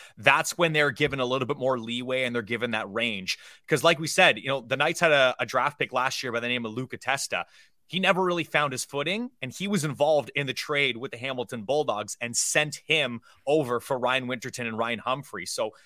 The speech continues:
Hunter recognized immediately, Dale and, and, and Mark did, that, you know, Testa wasn't necessarily gonna be a player that was going to thrive, and they knew they were gonna go on a deep run.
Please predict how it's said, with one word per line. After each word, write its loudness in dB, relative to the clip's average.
Hunter 4
recognized 2
immediately, -4
Dale 0
and, -4
and, -6
and -6
Mark 0
did, -4
that, -4
you -10
know, -10
Testa 2
wasn't 0
necessarily -4
gonna -4
be -6
a -2
player -2
that 0
was -6
going -4
to -4
thrive, -2
and -4
they 2
knew -4
they 4
were -2
gonna -2
go -2
on -2
a -4
deep -12
run. 2